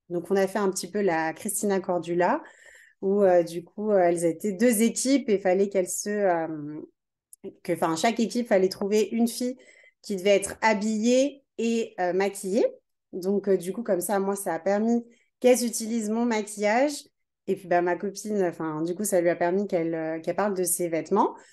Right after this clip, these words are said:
Et, euh, et du coup, bah, moi, par exemple, j'avais fait, en amont, j'avais fait attention à tout ce qui était sorti. Euh, j'avais fait attention à tout ce qui n'était plus en stock pour éviter la frustration de faire utiliser.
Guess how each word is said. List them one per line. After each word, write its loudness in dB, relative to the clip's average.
Et, 4
euh, 4
et 2
du -2
coup, 0
bah, 4
moi, 2
par 2
exemple, -2
j'avais 0
fait, -2
en -4
amont, -2
j'avais -2
fait -4
attention -4
à -4
tout -12
ce -2
qui -4
était -2
sorti. 0
Euh, 2
j'avais -2
fait -4
attention -2
à 4
tout -6
ce -4
qui -2
n'était 0
plus -2
en 2
stock -2
pour -2
éviter 2
la 4
frustration -2
de -2
faire 0
utiliser. -2